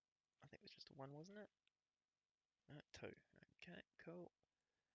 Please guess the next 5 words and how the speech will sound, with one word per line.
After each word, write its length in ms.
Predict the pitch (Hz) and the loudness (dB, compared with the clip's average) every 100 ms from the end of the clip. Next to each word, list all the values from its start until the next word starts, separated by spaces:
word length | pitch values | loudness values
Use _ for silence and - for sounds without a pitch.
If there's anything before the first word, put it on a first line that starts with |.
| _ _ _ _ - | _ _ _ _ -2
Two 80 | 185 | 2
of 80 | 170 | 6
those. 640 | 180 180 180 180 180 - - - _ _ _ - - - _ _ _ _ _ _ 151 | 8 10 8 6 4 2 0 -16 _ _ _ -20 -20 -20 _ _ _ _ _ _ 4
We 360 | 120 117 117 117 | 6 8 8 6
need 540 | 117 117 117 117 | 8 8 8 8